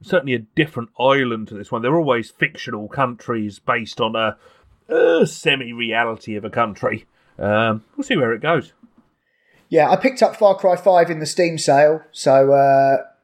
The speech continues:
Speaker 2: yeah, I, I'm looking forward to giving that a go, finally.
Speaker 1: Oh, it's
Speaker 2: Uh,
Speaker 1: good
Speaker 2: I'm
Speaker 1: fun,
Speaker 2: sure,
Speaker 1: Rob.
Speaker 2: I'm sure I'll be able to carve out the time this year. Um, at the rate, at the
Speaker 1: <laughs> Yeah.
Speaker 2: rate we're going, like, you know, uh, I, I, I don't expect, I mean, I thought I'd be,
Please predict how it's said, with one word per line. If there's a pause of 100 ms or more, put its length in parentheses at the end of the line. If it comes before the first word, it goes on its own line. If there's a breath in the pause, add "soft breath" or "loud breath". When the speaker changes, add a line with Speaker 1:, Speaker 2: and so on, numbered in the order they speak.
(100)
Speaker 2:
yeah, (260)
I,
I'm (160)
looking
forward
to
giving
that
a
go,
finally.
Speaker 1:
Oh,
it's
Speaker 2:
Uh,
Speaker 1:
good
Speaker 2:
I'm
Speaker 1:
fun,
Speaker 2:
sure,
Speaker 1:
Rob. (520 loud breath)
Speaker 2:
I'm
sure
I'll
be
able
to
carve
out
the
time
this
year. (100)
Um, (920 loud breath)
at
the
rate,
at
the
Speaker 1:
<laughs>
Yeah.
Speaker 2:
rate
we're
going,
like,
you
know, (120)
uh,
I,
I,
I
don't
expect, (460)
I
mean,
I
thought
I'd
be,